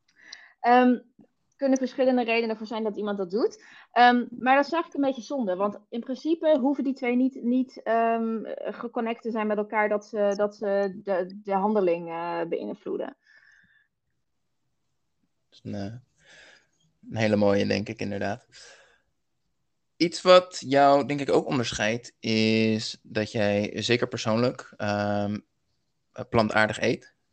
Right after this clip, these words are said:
Speaker 2: Wat is daarin
Speaker 1: Mhm.
Speaker 2: het verschil met vegan?
Speaker 1: <laughs> Oké, even een hele andere kant op, eh,
Speaker 2: Mhm.
Speaker 1: qua gesprek. Ehm, nou, dus mijn persoonlijke verhaal. Eh, ja,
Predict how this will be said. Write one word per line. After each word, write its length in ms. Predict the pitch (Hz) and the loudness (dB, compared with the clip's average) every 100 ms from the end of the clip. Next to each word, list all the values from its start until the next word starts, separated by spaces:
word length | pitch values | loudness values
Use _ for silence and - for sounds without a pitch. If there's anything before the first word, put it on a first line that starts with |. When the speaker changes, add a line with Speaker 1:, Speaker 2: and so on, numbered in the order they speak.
| _ _ - | _ _ -12
Speaker 2:
Wat 280 | 107 120 | -2 0
is 160 | 120 131 | 0 0
daarin 380 | 127 127 127 127 | 2 4 2 2
Speaker 1:
Mhm. 160 | 220 | 0
Speaker 2:
het 140 | 117 117 _ | -2 -8 _
verschil 460 | - - - 123 120 | -12 -10 0 4 4
met 560 | 117 117 117 - - - | 2 0 0 -4 -18 -18
vegan? 520 | 127 113 117 175 233 _ _ _ _ _ _ _ _ _ _ _ _ _ _ - | -2 0 0 -4 -6 _ _ _ _ _ _ _ _ _ _ _ _ _ _ 0
Speaker 1:
<laughs> 480 | 254 - - - - | 2 0 -10 2 8
Oké, 120 | 277 | 10
even 380 | 202 285 208 208 | 8 8 6 6
een 60 | 214 | 6
hele 140 | 208 | 6
andere 320 | 147 233 196 | 4 2 0
kant 220 | 202 202 202 | 0 -2 -2
op, 200 | 190 185 | -4 -2
eh, 140 | 180 | 0
Speaker 2:
Mhm. 140 | 180 180 | 0 -2
Speaker 1:
qua 360 | 190 175 175 | -2 -2 -2
gesprek. 480 | 180 180 185 233 - - - - - | -4 -10 -2 -2 -2 -12 -20 -18 -6
Ehm, 1200 | 247 269 277 277 277 269 269 269 262 277 269 269 262 - | 8 10 10 8 4 2 0 -2 -4 -4 -4 -6 -6 -6
nou, 180 | 208 190 | -6 -4
dus 140 | 214 | -4
mijn 240 | 240 277 277 | -2 -2 -4
persoonlijke 520 | 262 285 311 302 269 | -6 -2 -2 -2 -8
verhaal. 760 | 269 214 202 208 190 170 156 | -8 -4 4 6 6 4 -2
Eh, 960 | - 202 208 202 202 196 202 196 196 190 | -2 0 2 2 2 2 0 0 0 -2
ja, 180 | 196 | -6